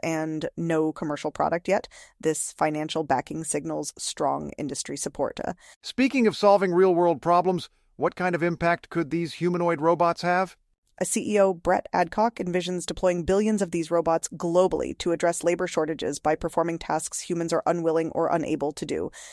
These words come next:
Speaker 1: This isn't just about creating machines, it's about fundamentally rethinking how tasks are performed across various sectors. Uh, from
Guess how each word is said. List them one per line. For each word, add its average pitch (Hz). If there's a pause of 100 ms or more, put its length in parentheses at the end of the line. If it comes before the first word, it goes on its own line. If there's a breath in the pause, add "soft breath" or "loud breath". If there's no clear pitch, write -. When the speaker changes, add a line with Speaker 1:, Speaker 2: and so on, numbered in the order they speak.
(140 loud breath)
Speaker 1:
This 208
isn't 247
just -
about 170
creating 180
machines, 156
it's -
about 170
fundamentally 220
rethinking 170
how 202
tasks -
are 175
performed 160
across -
various 151
sectors. - (360 soft breath)
Uh, 160
from 180